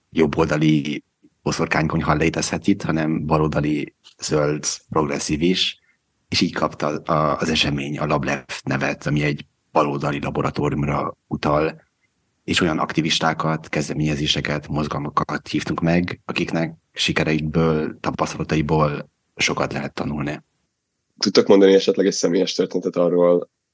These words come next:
Speaker 2: a pillanatról, amikor eldöntöttétek, hogy egy ilyen eseményt szeretnétek szervezni Budapesten?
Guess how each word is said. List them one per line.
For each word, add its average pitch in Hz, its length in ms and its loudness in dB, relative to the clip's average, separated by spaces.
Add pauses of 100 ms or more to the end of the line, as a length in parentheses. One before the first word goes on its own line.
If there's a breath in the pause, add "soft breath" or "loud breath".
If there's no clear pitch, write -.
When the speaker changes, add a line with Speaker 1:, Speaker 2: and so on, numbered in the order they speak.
Speaker 2:
a - 120 -4
pillanatról, 87 880 4
amikor 90 320 2
eldöntöttétek, 85 760 4
hogy 80 280 4
egy 82 120 2
ilyen 87 140 8
eseményt 87 320 4
szeretnétek 82 440 2
szervezni 80 400 2
Budapesten? - 640 -2